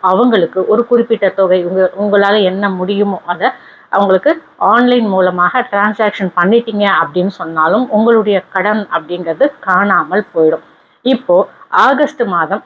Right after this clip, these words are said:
கடனை அடைப்பதற்கான தேதி, நேரம் பார்த்துடலாங்களா? ஆகஸ்ட் பதினான்காம் தேதி வியாழக்கிழமை இரவு பத்து மணியிலிருந்து இரவு பதினொன்னு நாற்பது வரைக்கும்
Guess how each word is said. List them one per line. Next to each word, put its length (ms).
கடனை 460
அடைப்பதற்கான 800
தேதி, 420
நேரம் 440
பார்த்துடலாங்களா? 680
ஆகஸ்ட் 420
பதினான்காம் 680
தேதி 480
வியாழக்கிழமை 840
இரவு 440
பத்து 360
மணியிலிருந்து 720
இரவு 440
பதினொன்னு 640
நாற்பது 560
வரைக்கும் 360